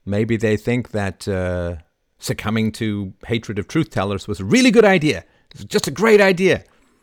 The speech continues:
You should really let yourself be programmed into hating people who are sticking their necks out to bring you a dangerous and difficult but essential and surviving truth. And people who get talked into mass hatred are gonna find out that it's not a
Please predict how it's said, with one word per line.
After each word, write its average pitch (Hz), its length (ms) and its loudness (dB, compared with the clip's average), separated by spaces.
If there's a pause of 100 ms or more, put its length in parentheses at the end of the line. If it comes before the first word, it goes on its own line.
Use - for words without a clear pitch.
(220)
You 131 80 -4
should 113 180 -6
really 190 240 4
let 175 180 0
yourself 151 320 -2
be 127 120 -4
programmed 139 480 -2
into 107 100 -2
hating 143 340 -2
people 135 300 -2
who 120 100 0
are 107 60 0
sticking 156 320 -4
their 123 140 -2
necks 123 260 -4
out 117 200 -4
to 107 80 -4
bring 143 260 0
you 127 120 0
a 104 60 0
dangerous 113 420 -4
and 113 80 -4
difficult 113 440 -6
but 120 80 -4
essential 110 500 -4
and 101 100 -6
surviving 104 480 -8
truth. 147 440 -4 (2000)
And 113 160 -2
people 170 240 0
who 175 100 2
get 135 300 -2
talked 151 360 -4
into 110 520 -2 (600)
mass 117 300 -4
hatred 123 380 -4
are 123 60 -6
gonna 110 180 -4
find 104 320 -4
out 117 260 -6
that 107 140 -4
it's 110 180 -6
not 107 160 -4
a 113 40 -10